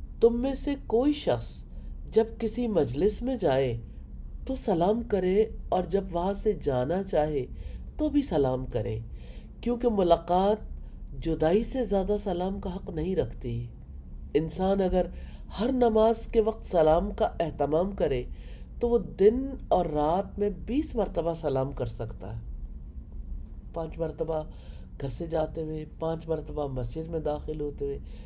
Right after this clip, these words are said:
پانچ مرتبہ مسجد سے نکلتے ہوئے، پانچ مرتبہ گھر میں داخل ہوتے ہوئے۔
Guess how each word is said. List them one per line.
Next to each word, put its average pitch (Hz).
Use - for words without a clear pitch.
پانچ 196
مرتبہ 175
مسجد 147
سے 185
نکلتے 165
ہوئے، 147
پانچ 196
مرتبہ 170
گھر 135
میں 170
داخل 160
ہوتے 147
ہوئے۔ 151